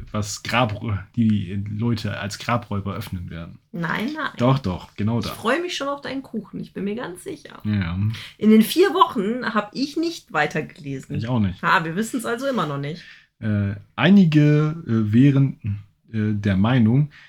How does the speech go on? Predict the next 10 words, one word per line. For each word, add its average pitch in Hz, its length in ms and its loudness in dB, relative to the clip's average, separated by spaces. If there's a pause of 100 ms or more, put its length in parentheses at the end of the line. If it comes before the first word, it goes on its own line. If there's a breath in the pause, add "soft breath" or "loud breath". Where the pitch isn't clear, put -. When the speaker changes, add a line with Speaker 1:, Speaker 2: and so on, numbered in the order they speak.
(140 soft breath)
Speaker 1:
es 107 220 -4
wäre 139 260 6
ein 107 240 4
billiger 123 420 4
Abklatsch - 500 -2
von 131 360 2 (220 soft breath)
Der 101 80 -6
Schatten 123 320 -2
von 113 260 -4
Innsmouth. - 680 2